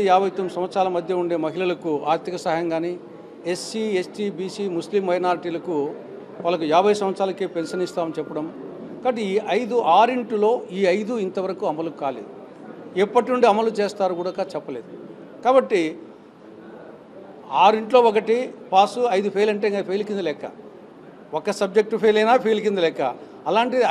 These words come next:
ఐదు సబ్జెక్టు ఫెయిల్ అయిపోయింది, ఆరు సబ్జెక్టులకు గాను. కాబట్టి ఇది ఫెయిల్యూర్ గవర్నమెంట్. ఇంకా already జగన్ ప్రభుత్వం వచ్చేసి జగన్ పార్టీ ఫెయిల్ అయింది కాబట్టి దాన్ని పంపించేశారు. ఈ పార్టీని, ఈ ప్రభుత్వాన్ని పంపిస్తారు.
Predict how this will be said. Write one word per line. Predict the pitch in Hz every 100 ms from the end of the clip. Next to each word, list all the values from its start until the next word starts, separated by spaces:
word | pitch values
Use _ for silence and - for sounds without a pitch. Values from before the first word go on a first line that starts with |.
| 185
ఐదు | 226 233
సబ్జెక్టు | 190 185 208 226 202
ఫెయిల్ | 208 190
అయిపోయింది, | 180 175 190 180
ఆరు | 175 180
సబ్జెక్టులకు | 160 175 160 147
గాను. | 151 220 269 - - -
కాబట్టి | 185 202 185
ఇది | 202 180 185 - -
ఫెయిల్యూర్ | 170 190 185 156
గవర్నమెంట్. | 143 139 123 117 - - - - - - -
ఇంకా | 262 220
already | 247 247 262 285 - - - - - - - 165
జగన్ | 196 220 214
ప్రభుత్వం | 214 214 214 202 190
వచ్చేసి | 202 180 208 156 156 - - - - - - - -
జగన్ | 185 208 202
పార్టీ | 202 202 190
ఫెయిల్ | 185 196
అయింది | 190 185
కాబట్టి | 190 202
దాన్ని | 196 190
పంపించేశారు. | 180 185 165 147 139 180 294 - - - - 190
ఈ | 214
పార్టీని, | 214 208 214 214 202
ఈ | 196
ప్రభుత్వాన్ని | 190 190 190 185 175
పంపిస్తారు. | 160 160 - 135